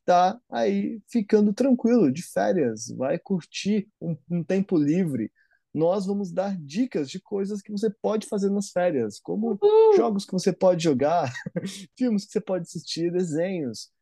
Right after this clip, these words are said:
Speaker 1: qualquer coisa. Então, espero que aproveite, ok?
Speaker 2: Ah, eu amo quando vai chegando dezembro, não é um sentimento único? De você começa a ver as
Speaker 1: É.
Speaker 2: decorações de Natal,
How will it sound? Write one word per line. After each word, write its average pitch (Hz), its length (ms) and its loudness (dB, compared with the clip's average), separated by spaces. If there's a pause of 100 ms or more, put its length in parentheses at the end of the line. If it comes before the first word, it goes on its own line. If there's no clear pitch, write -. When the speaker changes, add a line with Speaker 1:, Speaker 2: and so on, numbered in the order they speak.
(160)
Speaker 1:
qualquer 254 380 -2
coisa. 147 520 4 (140)
Então, 202 680 4
espero 190 360 2
que 202 60 2
aproveite, 131 680 2
ok? 131 360 -2 (760)
Speaker 2:
Ah, 107 360 -10
eu 110 220 -2
amo 107 260 -2
quando 104 260 -8
vai 104 160 0
chegando 101 480 -4
dezembro, 101 600 -2
não 113 160 -6
é - 40 -8
um - 20 -10
sentimento 107 840 -6 (100)
único? 107 720 -4 (680)
De 104 200 -10
você 113 180 -10
começa 117 340 -4
a - 20 0
ver 117 140 0
as 156 60 4
Speaker 1:
É. 175 80 2
Speaker 2:
decorações 120 600 -4
de 117 100 -4
Natal, 107 1080 2